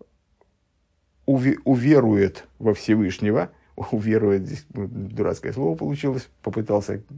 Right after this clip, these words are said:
изобрести неологизм, находится в состоянии уверенности во Всевышнем, вырабатывает в себе состояние уверенности во Всевышнем в том, что, выражаясь словами,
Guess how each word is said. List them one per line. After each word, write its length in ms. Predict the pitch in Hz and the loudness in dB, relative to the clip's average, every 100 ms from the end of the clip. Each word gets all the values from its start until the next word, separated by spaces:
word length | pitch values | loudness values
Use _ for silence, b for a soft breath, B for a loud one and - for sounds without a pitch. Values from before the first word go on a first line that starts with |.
| - | -14
изобрести 540 | - 113 110 113 - 107 | -6 -4 -2 -2 -2 -2
неологизм, 680 | 104 107 113 113 101 95 - b b b b b b b b _ _ _ _ _ _ _ _ - | 2 2 2 0 -2 -6 -12 b b b b b b b b _ _ _ _ _ _ _ _ 0
находится 560 | 123 - 165 107 98 | 2 6 4 4 0
в 60 | 98 | -6
состоянии 560 | 104 107 113 113 101 92 | -4 2 4 4 2 2
уверенности 800 | 101 110 107 90 73 - - 101 | 2 4 2 2 -4 -6 -10 -8
во 140 | 101 | -8
Всевышнем, 640 | 90 101 147 190 190 175 | -6 -4 -2 -2 -2 -2
вырабатывает 840 | 110 117 120 123 110 92 92 90 - | 2 4 6 6 4 4 0 0 -4
в 80 | |
себе 400 | - 95 101 98 92 | -8 -4 -2 -4 -6
состояние 600 | - - 104 101 98 95 | -12 -4 0 0 0 -2
уверенности 580 | 104 110 98 90 - - | 0 0 0 -2 -6 -6
во 120 | 104 | -6
Всевышнем 640 | - 127 190 202 220 233 - | -6 -2 -2 -2 -4 -6 -10
в 140 | _ - | _ -2
том, 360 | 147 175 202 - | 2 2 2 -6
что, 440 | - 127 147 165 b b b b b _ _ _ _ _ _ - | -2 4 4 2 b b b b b _ _ _ _ _ _ -2
выражаясь 500 | 123 120 113 110 92 | 4 6 8 6 4
словами, 540 | - 101 98 95 90 | 2 4 4 2 -2